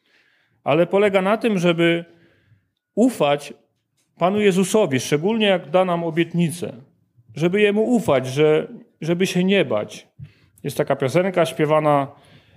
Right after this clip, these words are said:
nieraz w radiu leci, że ufać to milczeć i czekać cierpliwie,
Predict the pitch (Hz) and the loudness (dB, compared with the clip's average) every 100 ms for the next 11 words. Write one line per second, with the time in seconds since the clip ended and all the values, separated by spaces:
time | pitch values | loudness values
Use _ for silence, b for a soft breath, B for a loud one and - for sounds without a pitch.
0 | b - 131 127 117 135 147 151 147 151 | b -6 -2 0 0 2 2 2 2 2
1 | 151 143 135 151 196 190 175 - 160 180 | 0 -4 -2 0 0 0 -2 -2 2 4
2 | 240 214 156 131 - 147 - 180 180 165 | 2 2 0 -2 -4 -6 -2 0 0 0
3 | 165 - _ - 160 151 170 170 143 139 | -2 -14 _ -8 -8 -6 -6 -4 -2 -4
4 | 135 | -6